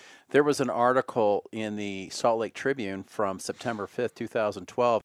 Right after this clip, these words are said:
The headline of the article says, "Okay, Mormons, drink up. Coke and Pepsi are okay." And it talked about how the church came out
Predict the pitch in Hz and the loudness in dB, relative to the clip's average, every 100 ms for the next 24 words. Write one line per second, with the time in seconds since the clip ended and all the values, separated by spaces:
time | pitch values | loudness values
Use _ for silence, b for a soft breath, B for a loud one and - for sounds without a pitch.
0 | _ _ _ - 98 160 175 139 110 104 | _ _ _ -10 -2 0 2 2 0 2
1 | 113 131 - 117 113 107 117 - 147 127 | 4 4 2 -2 0 0 0 0 0 0
2 | 113 110 113 - 127 - 160 156 - - | 0 -2 -6 -4 -4 0 0 0 -4 0
3 | 139 - 135 - - 214 - - 82 87 | 2 2 -4 -8 -2 -2 -2 -6 -6 -8
4 | b b b b 107 107 104 - 107 - | b b b b 2 6 6 4 0 -2
5 | 135 143 107 85 90 104 - 147 - 151 | -2 2 2 0 -4 -6 -2 -2 -2 2
6 | 135 123 123 110 - 143 120 - 139 117 | 4 4 0 0 0 -2 -2 -6 -6 -2
7 | 113 135 113 | 2 4 4